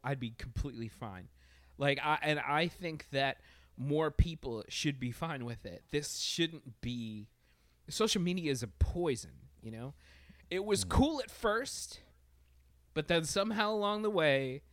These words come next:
Speaker 1: I mean, uh, you heard what that, what that lady who testified on, in, uh, you know, uh, on the floor of Congress said.
Speaker 2: Yes,
Speaker 1: She's like, "They
Speaker 2: yes.
Speaker 1: changed the, the entire algorithm." Um,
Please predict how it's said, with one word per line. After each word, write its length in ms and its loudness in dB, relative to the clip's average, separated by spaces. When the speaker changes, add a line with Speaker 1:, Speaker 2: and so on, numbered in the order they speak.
Speaker 1:
I 80 0
mean, 500 -2
uh, 420 -2
you 200 6
heard 220 4
what 140 0
that, 260 0
what 140 -4
that 260 0
lady 280 2
who 100 -4
testified 640 -4
on, 180 -4
in, 140 -4
uh, 380 -14
you 140 -6
know, 260 -8
uh, 380 -4
on 120 -4
the 60 -6
floor 220 -2
of 100 -6
Congress 440 -4
said. 340 -4
Speaker 2:
Yes, 220 -2
Speaker 1:
She's 200 -2
like, 140 2
"They 60 -6
Speaker 2:
yes. 100 -4
Speaker 1:
changed 300 4
the, 300 -2
the 140 -2
entire 400 2
algorithm." 560 2
Um, 400 -4